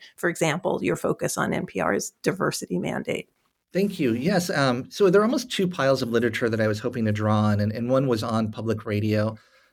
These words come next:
Speaker 2: Uh, as you'd mentioned, N P R itself has become a generator of, and curator of its own history, and so there's a ton of insight there. But there's also been some very critical work. Engelman, Macaulay,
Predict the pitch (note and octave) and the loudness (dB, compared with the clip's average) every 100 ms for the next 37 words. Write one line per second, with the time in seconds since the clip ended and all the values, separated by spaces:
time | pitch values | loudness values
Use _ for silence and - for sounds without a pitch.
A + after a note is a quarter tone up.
0 | _ A2+ G#2+ B2 A#2 A2+ A2 G#2+ A2 G#2 | _ -4 0 0 0 0 2 2 2 2
1 | G#2+ G#2+ G#2+ G2+ G2+ - A2+ A2+ A2+ G#2+ | 2 2 2 2 0 -2 0 0 -2 -6
2 | A#2 A2+ G#2+ G#2 G#2 G2+ G#2 G#2 G#2 G#2 | -8 -4 -2 0 2 2 0 0 0 -2
3 | G#2+ - A#2 G#2+ A2 G#2 G2+ G#2 F#2+ G#2+ | -10 -10 -4 0 0 0 -2 -6 -6 -6
4 | G#2+ A#2+ A2+ G#2+ G#2 G#2+ G#2 - _ _ | -6 -4 -2 -2 -2 -2 -2 -6 _ _
5 | _ A#2+ A2+ - A2+ G#2 G2+ G2 F#2+ F2+ | _ -4 -4 -2 -2 0 0 -2 -8 -8
6 | C#3+ B2+ A#2+ B2 C#3+ C3+ B2 E3+ G#3 F3 | 2 2 2 -2 -6 -8 -6 -6 -4 -4
7 | C3 - A2+ A#2 A2 - A2 G#2+ G#2 A2 | -4 -4 -2 -2 -2 -4 -6 -4 -4 0
8 | A2 A2 _ _ _ _ _ - A2 A#2+ | 0 -2 _ _ _ _ _ -8 0 0
9 | A#2 A2+ A2+ A2+ A2 G#2+ G#2+ A2 G#2 G#2+ | 2 2 4 4 2 0 -2 -2 0 2
10 | G#2+ G#2+ G#2+ | 2 2 0